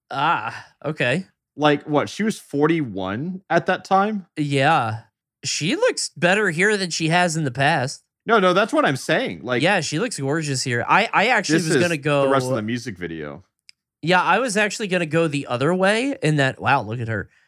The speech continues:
Speaker 1: Uh, Fergie was the first person. This is gonna sound so mean. It's not against Fergie. It is against my young, uh, uh, sort of understanding of, of, of star culture. And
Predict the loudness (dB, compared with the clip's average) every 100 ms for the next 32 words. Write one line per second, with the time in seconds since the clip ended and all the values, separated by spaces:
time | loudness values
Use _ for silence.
0 | _ _ 0 2 2 0 0 0 2 0
1 | 0 0 -2 -2 -2 -2 -2 -2 -2 -2
2 | 0 0 2 0 0 0 2 2 2 2
3 | 2 2 -2 _ _ _ -2 0 4 4
4 | 6 2 -2 -6 -2 -4 -4 -6 -8 -8
5 | -14 -10 -8 -8 -6 -6 -6 -4 -4 -2
6 | -2 0 2 2 0 -4 _ _ _ 2
7 | 4 6 4 2 -4 _ _ _ _ _
8 | -10 -10 -8 -6 0 0 0 0 0 2
9 | 0 0 2 2 2 2 0 -2 -4 0
10 | 0 -2 -6 -6 0 2 2 2 0 0
11 | 0 0 0 0 0 2 0 -2 -6